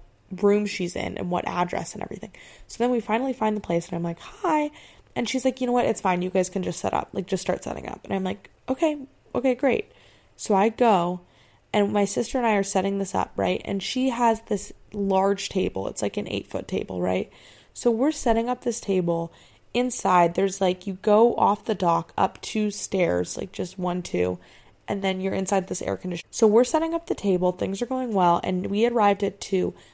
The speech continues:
By three thirty, three forty-five, we're, like, done, right? Like, it's all good. Anyway, so she,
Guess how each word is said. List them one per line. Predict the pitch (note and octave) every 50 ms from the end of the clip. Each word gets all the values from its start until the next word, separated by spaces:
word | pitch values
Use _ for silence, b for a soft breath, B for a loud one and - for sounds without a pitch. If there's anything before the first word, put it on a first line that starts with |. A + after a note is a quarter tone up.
| B B _
By | - G#3 G3
three | F#3+ - - - A#3 B3 B3+
thirty, | A#3+ - A3+ G#3+ G#3 G#3
three | G3+ G#3 - G3
forty-five, | F#3+ - G3 F#3 F#3 F3 - E3+ E3+ E3+
we're, | F3+ F3
like, | F3 E3+ E3 E3+ -
done, | - - B1+ G#1+ - -
right? | - F#2+ F#2 F#2+ - - -
Like, | - G2 -
it's | G2+ - -
all | F#2+ F#2 F#2
good. | F2+ - - - - - _ _ _ _ _ _ _ _ _ _ _ _ - - _
Anyway, | - A#3+ A3 G3+ F#3 F3 F3 - - B B B B B B B B B B B
so | - - - C4
she, | A#3 - - - C#4+ C#4 C4+ C#4 C#4 -